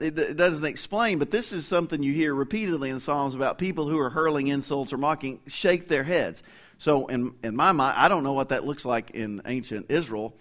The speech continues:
but I know what it looks like, you know, on the schoolyard in elementary school. It's like, "Nah, nah, nah, nah, nah." And you can't do that without shaking your head. You can't say, "Nah, nah, nah, nah, nah,"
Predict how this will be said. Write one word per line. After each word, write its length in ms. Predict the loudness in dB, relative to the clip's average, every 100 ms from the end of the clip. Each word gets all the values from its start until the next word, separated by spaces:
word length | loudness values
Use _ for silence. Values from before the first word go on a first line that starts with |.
| -20 -20 _
but 140 | 0 2
I 80 | 4
know 180 | 6 6
what 160 | 4
it 100 | 2
looks 220 | 0 -2
like, 300 | 0 2 2 -2
you 120 | -4
know, 280 | -2 -4 -6 -6
on 160 | -4
the 60 | -4
schoolyard 720 | -4 -2 0 0 -2 -2 -4
in 120 | -6 -4
elementary 460 | -4 -4 -4 -6
school. 360 | -6 -4 -4 -4
It's 120 | 0
like, 200 | 0 -2 -10 -6
"Nah, 420 | 2 6 8 8
nah, 220 | 8 6
nah, 140 | 6 6
nah, 340 | 8 10 8
nah." 400 | 6 2 -2 -8 -16 _ _ _ -2
And 160 | 4 6
you 140 | 4
can't 500 | 4 4 2 0 2
do 240 | 6 6
that 260 | 8 6 6
without 300 | 2 2 0
shaking 400 | 0 -2 -2 -8
your 160 | -8 -6
head. 260 | -6 -4 0
You 160 | 0
can't 400 | 0 -2 -2 0
say, 340 | 2 4 6 4
"Nah, 280 | 4 4 4
nah, 180 | 4
nah, 120 | 4 2
nah, 260 | 2 4
nah," 380 | 2 0 -2